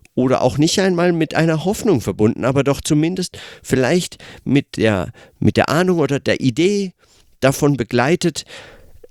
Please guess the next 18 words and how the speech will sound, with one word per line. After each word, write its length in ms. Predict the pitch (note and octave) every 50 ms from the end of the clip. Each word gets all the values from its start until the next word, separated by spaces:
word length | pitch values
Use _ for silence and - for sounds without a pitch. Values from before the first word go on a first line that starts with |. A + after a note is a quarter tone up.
| _ _ _ _ _ _
es 160 | - A#2 - -
könnte 340 | - F3 F#3 F3+ - F3+
zu 180 | - - - -
etwas 360 | - C#3+ - - D3 C#3 - -
anderem 720 | - A2+ A#2 B2+ B2+ C#3 A2+ G#2+ G#2 G#2 G#2+ G#2+ G#2+ G#2+
führen. 560 | A2+ - - - G2+ F2+ D#2+ C#2+ B1+ - E2 - - - - - -
Es 160 | - A2 -
könnte 400 | - D#3+ D#3+ D#3+ D#3 D#3+ D#3 C#3+ - - - - - _ _ _ _ _ - - - C#4 B3+
darüber 400 | - - - C#3 C#3+ F3+ E3+ E3+
hinausweisen. 880 | D3+ D#3 D#3+ E3 E3 F#3 G3+ F#3+ - - F#2 B1+ C2 - - - - -
Es 180 | - - - -
könnte 280 | D#3+ D#3 - D#3+ -
zunächst 460 | - - D3 D3 E3 D#3+ - - - -
einfach 340 | C3+ E3 E3 F3 D#3+ -
nur 260 | - E3 E3+ E3 D#3 -
Anschlüsse 520 | F3 G3+ F#3 - - D#3 D3 - - B2+
bieten 480 | - - C3 D3 - - - D#3+ D3 -
oder, 540 | - D3+ F#3 A3+ A3 A3+ A3 A3+ A3+ A#3